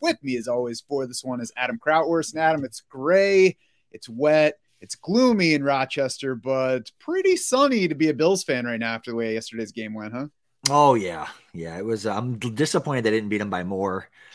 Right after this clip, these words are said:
Speaker 1: <laughs>
Speaker 2: Um, they did co-, cover the spread, though, which is good enough for me.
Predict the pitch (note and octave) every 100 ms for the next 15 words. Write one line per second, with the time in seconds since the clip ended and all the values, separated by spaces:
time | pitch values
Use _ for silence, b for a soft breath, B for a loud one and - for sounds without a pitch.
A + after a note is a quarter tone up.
0 | B E3 F#2 F#2+ F2+ F2 F2 E2+ F2+ A2+
1 | A#2+ C#3+ C#3 D3+ C3 D3+ B2 A#2 - A#2
2 | G#2 E2+ D#2 E2+ F#2+ G2 E2+ E2+ G#2+ A2+
3 | G#2+ G2+ - G2 E2 C#2